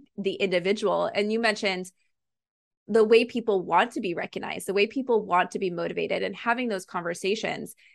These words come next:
Because one of the things we'll realize is not everybody wants to be recognized and motivated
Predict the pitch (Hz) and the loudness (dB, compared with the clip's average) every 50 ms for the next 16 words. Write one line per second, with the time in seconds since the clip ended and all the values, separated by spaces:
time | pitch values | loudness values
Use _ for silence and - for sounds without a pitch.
0 | _ _ _ 220 226 233 214 214 247 277 294 277 254 226 214 202 190 175 180 185 | _ _ _ 2 2 2 2 4 2 0 2 0 0 0 2 0 0 2 2 4
1 | 220 233 208 180 180 180 180 185 180 185 - 190 185 190 240 - 262 247 320 311 | 4 6 6 4 4 2 0 -2 -4 -4 -4 0 0 0 2 2 0 -2 0 0
2 | 254 220 220 185 180 175 180 175 190 214 214 - - 196 202 190 180 175 175 175 | 0 0 0 -2 -4 -2 2 2 2 2 0 -4 -6 -4 -2 -2 -2 -2 -2 -4
3 | - 180 175 175 180 175 175 175 175 170 175 180 180 180 180 175 175 175 165 | -2 -2 -2 -2 -2 -4 -4 -4 -2 -2 -2 -2 -2 -2 -2 0 -2 -2 -4